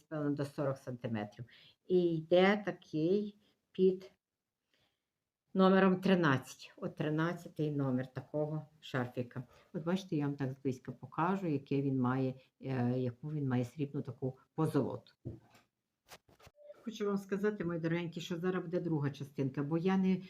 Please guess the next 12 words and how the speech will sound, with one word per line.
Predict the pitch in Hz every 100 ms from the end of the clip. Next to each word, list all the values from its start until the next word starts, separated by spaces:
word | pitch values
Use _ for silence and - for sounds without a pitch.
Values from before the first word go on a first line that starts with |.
| -
не | 180
встигну, | 175 180 151 151
ще | 170
така | 165 165 170
гора | 160 165
шарфіків, | 160 208 208 170 - 156 - - -
а |
я | 156 175
не | 185 175
встигну | - 160 131 135
їх | 123 123
всіх, | - - 156